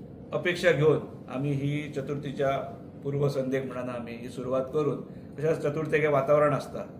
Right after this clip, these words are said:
जशें निवडणुकी पयलीं निवडणुकीचें वातावरण आसता, तशें चतुर्थी नागपंचम जालें काय आमी एका चतुर्थीच्या त्या एटमॉस्फियरान वयता. तसो एक थंय एक हें आसता, लोक डिस्कस करतात आणि तेतूनसून एक जो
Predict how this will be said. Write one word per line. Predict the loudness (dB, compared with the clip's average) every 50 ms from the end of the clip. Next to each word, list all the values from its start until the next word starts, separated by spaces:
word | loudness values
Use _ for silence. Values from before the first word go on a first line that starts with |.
| -16 -16 -14 -14 -12 -10
जशें | -2 -2 0 2
निवडणुकी | 2 2 2 2 2 0 -2 -2
पयलीं | -2 0 2 2 4 4 2 2 2
निवडणुकीचें | 2 0 0 0 0 0 0 2 2
वातावरण | 2 2 2 0 -2 -4
आसता, | -6 -6 -4 -4 -4
तशें | -4 -4 -4
चतुर्थी | -4 -4 -4 -2 -2
नागपंचम | 0 0 0 0 -2 -4 -4 -2 -2 -2 -2
जालें | -2 -2 -2 -2
काय | -2 -2
आमी | -2 -2 -4 -6 -8 -10 -14 -14 -14 -12 -4
एका | 2 2 2
चतुर्थीच्या | 2 2 0 0 0 0 0 -2 0 2 2 2 2 0 -4 -10 -14 -16 -16 -16 -16 -14 -14 -14 -14 -14 -14 -14 -16 -14 -6 2
त्या | 4 6 6
एटमॉस्फियरान | 6 4 2 0 2 6 6 6 6 6
वयता. | 4 2 2 2 2 2
तसो | 0 2 2
एक | 2 0 0 2
थंय | 4 6 6 6
एक | 6 4 0 -4 -6 -4
हें | 0 2
आसता, | 2 2 2 2 2 2 4 4
लोक | 4 4 2 2
डिस्कस | -2 -4 -4 -2 0 0 0 0 0
करतात | 0 0 0 0 -2 -2 0 0
आणि | -2 -2 -2
तेतूनसून | -2 -4 -4 -4 -4 -6 -6 -6
एक | -6 -6 -6 -2
जो | 0